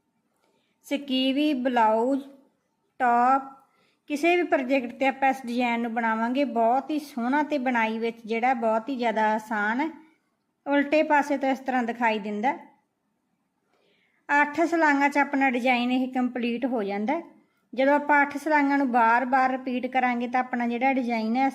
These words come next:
ਤਰ੍ਹਾਂ ਬਣਦਾ ਜਾਂਦਾ। ਇੱਥੇ ਮੈਂ ਨੀਚੇ ਸ਼-, ਇਸ ਤਰ੍ਹਾਂ ਛੋਟਾ ਜਿਹਾ ਬਾਰਡਰ ਬਣਾ ਕੇ ਤਿੰਨ ਵਾਰ, ਇੱਕ, ਦੋ, ਤਿੰਨ, ਤਿੰਨ ਵਾਰ ਡਿਜ਼ਾਈਨ ਨੂੰ ਰਿਪੀਟ ਕੀਤਾ।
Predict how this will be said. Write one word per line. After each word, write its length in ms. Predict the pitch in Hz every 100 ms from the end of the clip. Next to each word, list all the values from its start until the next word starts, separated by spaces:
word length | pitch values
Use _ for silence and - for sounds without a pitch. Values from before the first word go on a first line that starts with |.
| 269
ਤਰ੍ਹਾਂ 180 | 247 233
ਬਣਦਾ 360 | 220 190 196
ਜਾਂਦਾ। 320 | 208 226 285 339 - _ _ _ 285
ਇੱਥੇ 260 | 285 294
ਮੈਂ 140 | 302 294
ਨੀਚੇ 380 | 277 277 285
ਸ਼-, 120 | 277 294 - -
ਇਸ 140 | 269 -
ਤਰ੍ਹਾਂ 260 | 269 262 269 - _ _ -
ਛੋਟਾ 360 | 277 269 302
ਜਿਹਾ 160 | 294 311
ਬਾਰਡਰ 340 | 269 226 233
ਬਣਾ 380 | 233 254 226 220
ਕੇ 280 | - 285 302 294 -
ਤਿੰਨ 340 | 277 277 294
ਵਾਰ, 420 | 294 269 214 202 - 262
ਇੱਕ, 340 | 269 269 -
ਦੋ, 420 | 254 240 240 262
ਤਿੰਨ, 360 | 262 - 202 190 - _ _ -
ਤਿੰਨ 280 | 269 277 302
ਵਾਰ 360 | 294 269 262
ਡਿਜ਼ਾਈਨ 380 | 240 247 240 233
ਨੂੰ 100 | 233
ਰਿਪੀਟ 320 | 226 233 220
ਕੀਤਾ। 400 | 220 277 277 330